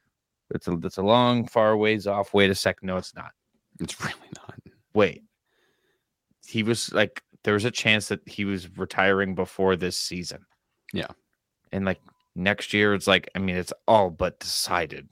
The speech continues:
Speaker 1: Like, he's, like, this is it.
Speaker 2: I give it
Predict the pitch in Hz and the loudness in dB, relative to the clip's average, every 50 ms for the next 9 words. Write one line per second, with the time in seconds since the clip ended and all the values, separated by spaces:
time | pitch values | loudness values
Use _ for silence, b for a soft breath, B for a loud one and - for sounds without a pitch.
0 | _ _ 80 - 76 - _ _ _ _ _ _ _ _ _ _ _ _ _ _ | _ _ -8 -8 -8 -10 _ _ _ _ _ _ _ _ _ _ _ _ _ _
1 | _ _ _ _ _ _ _ _ - 92 90 82 - - - _ _ _ _ _ | _ _ _ _ _ _ _ _ -10 -10 -10 -8 -12 -14 -16 _ _ _ _ _
2 | _ 87 90 - - 98 90 - 87 78 80 - 55 - _ _ _ _ _ _ | _ -6 -6 -2 -2 -4 -2 -2 -6 -6 -8 -10 -14 -16 _ _ _ _ _ _
3 | _ _ _ _ - - 92 87 92 95 90 85 80 | _ _ _ _ -4 -2 0 2 4 4 4 2 0